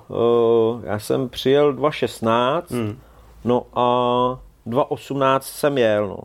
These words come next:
Speaker 1: dva osmnáct jsem jel, takže za nějaký, jakoby, rok a půl, no, rok a
Speaker 2: Hmm.
Speaker 1: půl jsem tady nějak, jako, byl.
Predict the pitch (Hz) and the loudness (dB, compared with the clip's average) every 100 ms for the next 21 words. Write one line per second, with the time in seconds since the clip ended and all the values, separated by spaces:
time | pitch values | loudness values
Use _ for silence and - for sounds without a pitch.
0 | 120 113 - 113 120 113 110 - 104 98 | -8 -6 -6 -8 -4 -2 -2 -2 -2 -2
1 | 101 101 107 107 107 107 110 117 117 110 | -4 0 2 2 0 -2 0 0 2 2
2 | 117 120 110 113 123 131 131 - - - | -2 -2 -4 -2 0 -2 -4 -20 -20 -20
3 | - 104 120 120 - 113 107 113 107 - | -6 -2 0 0 0 -2 -4 -6 -8 -4
4 | 113 104 110 110 107 107 110 - 110 98 | -4 0 0 2 0 -2 -4 -2 0 2
5 | 98 117 120 | 2 2 -2